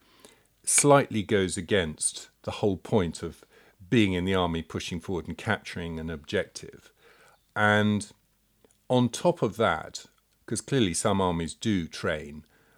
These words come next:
and, and certainly, you know, units will train how to fall back from a position. But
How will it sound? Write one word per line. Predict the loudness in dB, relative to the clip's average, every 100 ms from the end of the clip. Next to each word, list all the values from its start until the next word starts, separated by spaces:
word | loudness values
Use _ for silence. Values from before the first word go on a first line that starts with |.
| -6
and, | -4 -4
and | -4 -2
certainly, | 0 0 -2 -4
you | -2
know, | -2
units | -2 0 0 -2 -8
will | -12
train | -6 -2 -2 -2
how | -4 -6
to | -6 -14 -16
fall | -14 -2 0 0
back | 0 0 -2 -12 -20
from | -10 -8 -8
a |
position. | -10 -6 -6 -6 -12 -16 -20 _ _ _ _ _ _ 0
But | 0 0 -8